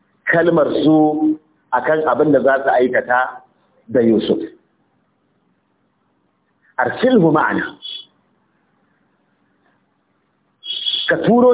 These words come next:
shi da mu. Gadan, gobe. Yarta wa yal'ab.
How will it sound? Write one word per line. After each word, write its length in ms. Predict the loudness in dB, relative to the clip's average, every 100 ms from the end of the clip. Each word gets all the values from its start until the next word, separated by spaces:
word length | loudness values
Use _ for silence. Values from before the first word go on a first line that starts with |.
| 2
shi 80 | 0
da 120 | 2
mu. 200 | 2 -2 -10 -18 _ _ _ _ _ _ _ _ _ _ _ _ _ _ _ _ _ _ _ _ -2
Gadan, 480 | 0 2 0 -2 -4 -6 -12 -20 _ _
gobe. 640 | 0 2 2 2 0 -2 -4 -8 _ _ _ _ _ _ _ _ _ _ _ _ _
Yarta 680 | 0 2 2 0 0 -2 -6 -12 -20 _
wa 140 | 2
yal'ab. 560 | 2 2 0 -2 -6